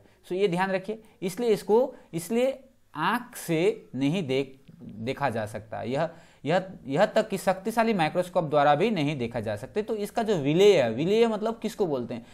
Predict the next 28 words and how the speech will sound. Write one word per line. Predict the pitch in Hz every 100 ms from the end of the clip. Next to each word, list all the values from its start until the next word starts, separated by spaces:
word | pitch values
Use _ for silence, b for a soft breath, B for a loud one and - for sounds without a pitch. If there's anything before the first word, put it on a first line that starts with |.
| B -
जब | 180 208 -
कोई | 196 196 165 180
एक, | 196 B -
अ, | 110 120 127 127 123
विलयन | 123 175 226
होता | 202 170 131
है, | 123 139
विलयन | 147 202 214
में | 214
क्या | 214 175
होता | 139 190
है, |
एक | 180 147
विलेय | 139 156 202
होता | 220 202 202 214
है, | 233 -
एक | 185 247 -
विलेयक | 143 160 208 185 131
होता | 107 101 95
है, | 85 - -
ठीक | 143
है | 214
ना। | 175 95 b b b b - -
So | 170 202 - - - - - -
जिसमें | 139 190 233 196
घुलना, | 135 139 127 104
मतलब | 107 156 -
एक | 147 160 196